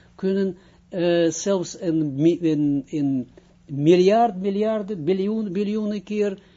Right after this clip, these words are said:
m-, eh, minder, eh,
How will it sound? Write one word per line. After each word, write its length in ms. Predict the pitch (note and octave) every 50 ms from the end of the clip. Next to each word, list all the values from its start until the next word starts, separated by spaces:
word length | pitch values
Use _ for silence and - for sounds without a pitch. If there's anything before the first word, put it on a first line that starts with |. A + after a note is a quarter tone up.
| - - _ _
m-, 200 | - C#3 D3 E3
eh, 500 | E3+ - F#3 E3 D#3 D#3 D#3 D3+ D3+ D3 C#3+ -
minder, 680 | - F3 D3 D3 E3 G3 A3 G#3+ G3 G3 G#3 G3 F#3 F3+ - _ _ _ _ _ _ _ _ _ _ - - -
eh, 300 | A#3+ F#3+ E3+ E3 D#3+ D#3